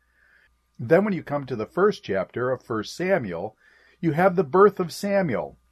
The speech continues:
Judges is set between the death of Joshua and the birth of Samuel. There is also the little book of Ruth, which is inserted between Judges and First Samuel. If you recall,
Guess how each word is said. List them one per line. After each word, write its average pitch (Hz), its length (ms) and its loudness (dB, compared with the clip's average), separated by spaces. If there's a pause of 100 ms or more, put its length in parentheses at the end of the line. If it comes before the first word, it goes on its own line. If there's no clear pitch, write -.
(480)
Judges 120 520 2
is 170 100 -8
set - 380 0
between 147 400 -8
the 160 80 -2
death 117 340 0
of 127 100 -6
Joshua 98 680 0 (320)
and 135 160 -2
the 127 60 0
birth 98 360 -2
of 92 100 -10
Samuel. 101 680 -6 (800)
There 131 140 4
is 131 120 0
also 185 440 2
the 120 140 -2
little 120 240 0
book 123 320 0
of 92 160 -6
Ruth, 107 480 -4 (360)
which 117 180 -4
is 110 160 -6
inserted 107 720 0
between 120 480 -4
Judges 98 580 -4
and 110 300 -8
First 104 260 -4
Samuel. 113 580 -2 (480)
If 135 220 0
you 151 80 -2
recall, 123 720 2